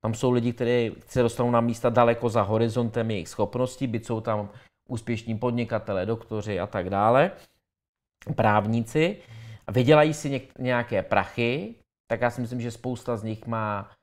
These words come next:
včetně mě, méně, než jsme si vydělali před vstupem do politiky, případně ukradnou. Tak dokonce tady, my, jak, jak je, jak je můžeme ukradnout, když jsme v opozici, pro Bůh? Když už teda bych to i rozebral. Jak? My přece o těch věcech nerozhodujeme.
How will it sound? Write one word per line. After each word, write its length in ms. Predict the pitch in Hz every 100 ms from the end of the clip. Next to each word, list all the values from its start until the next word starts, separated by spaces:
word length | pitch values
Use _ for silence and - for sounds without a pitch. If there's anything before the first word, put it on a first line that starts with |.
| _ _ -
včetně 300 | 120 113 113
mě, 160 | 113
méně, 360 | 110 110 113 117
než 120 | 110
jsme 120 | 113
si 140 | 104 110
vydělali 300 | 107 104 98
před 300 | - 110 -
vstupem 440 | - 135 127 131
do 80 | 135
politiky, 720 | 139 143 143 156 147 175 185 - _
případně 520 | - 147 117 135 131 139
ukradnou. 600 | 127 - 123 117 110 95
Tak 120 | 95
dokonce 500 | 92 110 104 117 101
tady, 280 | 107 101 -
my, 160 | 110 -
jak, 380 | 117 107 151
jak 160 | 175 -
je, 120 | 123
jak 140 | 110 -
je 60 |
můžeme 200 | 220 226
ukradnout, 360 | 202 202 196 190
když 100 | 190
jsme 120 | 175
v 80 | 170
opozici, 440 | 156 165 151 -
pro 180 | 107 123
Bůh? 320 | 107 80 - _ _ _ _
Když 180 | 147 143
už 160 | 175 -
teda 220 | 156 147
bych 120 | 135
to 200 | 156 -
i 100 | 143
rozebral. 480 | 127 113 123 95 -
Jak? 440 | 135 147 156 - - _ _ _ _ -
My 140 | 151 147
přece 240 | 147 151
o 60 | 143
těch 140 | 156
věcech 280 | 143 147 147
nerozhodujeme. 760 | 135 139 135 139 123 104 90